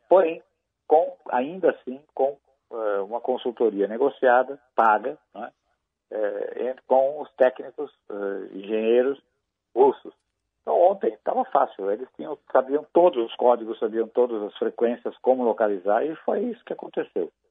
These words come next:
Quer dizer, até o fim da tarde de ontem, a Rússia havia disparado cerca de cento e setenta mísseis contra alvos, contra alvos,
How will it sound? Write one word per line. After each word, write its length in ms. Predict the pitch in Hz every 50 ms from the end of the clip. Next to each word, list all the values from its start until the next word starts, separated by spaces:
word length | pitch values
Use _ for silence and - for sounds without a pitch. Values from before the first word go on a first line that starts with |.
| _ _ _ _ _ _ _ _
Quer 80 | - 101
dizer, 220 | 101 101 - -
até 420 | - - 113 107 - - - 147 156
o 80 | 139 - -
fim 160 | - 135 131
da 120 | 123 113 107
tarde 340 | - 117 104 104 95 95
de 140 | 101 104 110
ontem, 360 | 110 113 135 147 _ - 92 _ _ _ _ _ _ _ _ -
a 80 | 113 110
Rússia 320 | 107 117 120 - - 131
havia 180 | 110 113 120 117
disparado 640 | 117 - - - 123 113 107 104 107 113 123 120 - _
cerca 240 | - 127 120 - 120
de 140 | 110 - -
cento 280 | 143 147 151 147 -
e 100 | 139 -
setenta 480 | - 131 120 - - 120 120 117 - 107
mísseis 440 | 104 104 110 117 113 _ - 110 - _ _ _ _ _ _ _ _ _ -
contra 360 | - 117 117 117 - 107 104
alvos, 480 | 101 98 101 101 95 92 92 90 85 - _ _ _ _ _ _ _ _ _ _ _ _ _ -
contra 280 | - 113 104 - 107 101
alvos, 480 | 98 98 92 90 92 95 95 98 -